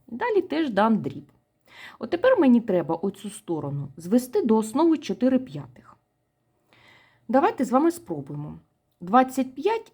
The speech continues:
і шістнадцять. Ось двадцять п'ять шістнадцятих я ось тут запишу. Це в мене що? Двадцять п'ять — це п'ять в другому степені. П'ять на п'ять — два дає двадцять п'ять.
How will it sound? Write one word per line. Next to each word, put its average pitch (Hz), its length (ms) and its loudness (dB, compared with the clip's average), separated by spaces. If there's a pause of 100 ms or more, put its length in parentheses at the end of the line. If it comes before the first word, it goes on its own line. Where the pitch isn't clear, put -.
і 302 100 -8
шістнадцять. - 960 -6 (240)
Ось 165 100 -18
двадцять 226 460 0
п'ять 190 240 2
шістнадцятих 180 920 -6
я 254 100 0
ось 254 120 2
тут 254 220 -8
запишу. 247 600 -4 (600)
Це 339 140 0
в 330 40 4
мене 311 220 4
що? 156 340 -10 (520)
Двадцять 208 600 -2
п'ять — 156 500 -4 (100)
це - 220 0
п'ять 170 540 -2
в 165 80 -14
другому 180 420 -2
степені. 139 640 -10
П'ять 170 260 0
на 160 100 -4
п'ять — 277 260 -2
два 165 160 -2
дає 180 280 2
двадцять 180 440 -4
п'ять. 151 240 -12